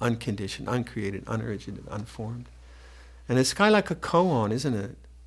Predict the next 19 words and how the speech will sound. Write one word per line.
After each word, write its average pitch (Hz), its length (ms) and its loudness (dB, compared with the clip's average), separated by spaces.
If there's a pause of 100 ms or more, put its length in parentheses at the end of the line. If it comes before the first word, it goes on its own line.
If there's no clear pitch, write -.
(260)
It's - 80 -6
not, 135 120 2
it, 180 160 -4
you 185 120 -2
can't 214 360 2
figure 170 320 2
this 120 220 0
out 123 120 2
with 120 100 -6
thought, - 260 0
because 120 240 -2
thought 143 180 2
is - 120 -6
always 120 180 -2
conditioned. 120 680 -6 (420)
It's - 80 -18
always 117 180 -2
dualistic. 120 560 -4
So 117 300 2